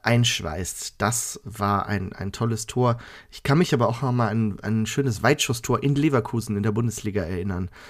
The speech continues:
wo er das Ding mal in den Winkel geschweißt hat. Gute Dinger, ansonsten hier und da mal per Kopf, aber Tore waren natürlich jetzt nicht seine Kernkompetenz.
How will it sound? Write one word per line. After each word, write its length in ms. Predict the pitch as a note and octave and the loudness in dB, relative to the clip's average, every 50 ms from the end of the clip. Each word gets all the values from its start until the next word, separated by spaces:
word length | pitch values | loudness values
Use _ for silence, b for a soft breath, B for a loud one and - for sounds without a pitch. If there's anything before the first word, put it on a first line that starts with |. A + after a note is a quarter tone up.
| B B B - | B B B -4
wo 80 | A2+ A2 | 0 0
er 80 | G#2 F#2 | 0 2
das 440 | - G#2 G2+ F#2+ F#2 - - - | 2 0 0 0 -2 -6 -10 -6
Ding 220 | - B2+ A2+ A2+ A2+ | 0 2 4 4 4
mal 260 | A2+ G#2 G#2 G2+ G2 | 4 4 4 2 2
in 180 | G2 - A2+ A2 | 0 -2 0 0
den 160 | G#2+ G#2 F#2+ | 0 0 0
Winkel 260 | A2 G#2+ G#2+ A2 G#2 | 0 0 0 0 0
geschweißt 1000 | F#2 G2+ G2 F#2 F2+ - - - - A2 F#2 F#2 G2+ G2 G#2+ G#2 - - - - G#3+ | 0 0 -2 -2 -2 -6 -6 -4 -4 -4 -2 0 0 0 0 0 0 -4 -4 -4 -4
hat. 260 | G3 F#3+ - - - B B B B B B B B B B B - | -4 -4 -6 -12 -18 B B B B B B B B B B B -2
Gute 240 | D3+ F3 - E3+ | 0 2 2 4
Dinger, 420 | B2 C3+ C#3 E3+ F3 D#3 D3+ D3+ D3 | 4 4 6 8 8 8 8 8 6
ansonsten 420 | - A#2+ B2+ C#3 C#3 C#3 - - | 2 4 4 4 4 4 0 0
hier 140 | A#2+ A#2+ A#2+ | 2 2 2
und 120 | A#2 A#2 | 2 2
da 60 | A#2 A2+ | 0 0
mal 140 | A2+ G#2+ | 0 0
per 140 | G#2 - A2 | 0 -2 -4
Kopf, 240 | - - B2 A#2+ - | 0 0 0 0 2
aber 180 | A#2+ A#2 A#2+ A#2+ | 2 2 2 2
Tore 380 | - C3+ C#3 D3 C3+ B2+ G#2+ | 6 6 8 8 8 6 4
waren 180 | G#2 G#2+ A2 A2 | 4 4 4 4
natürlich 320 | G#2 F#2 - - G#2 - | 0 -2 -2 -4 -4 -4
jetzt 220 | - F#2+ - - - | -4 -6 -6 -6 -10
nicht 120 | - - | -10 -6
seine 280 | - F#2+ F2 F2+ F2+ - | -6 -6 -4 -4 -6 -6
Kernkompetenz. 880 | - - F2+ E2+ F#2+ - - - - - - - E2+ - - - - | -6 -6 -6 -6 -6 -8 -10 -10 -10 -10 -10 -10 -12 -12 -14 -20 -20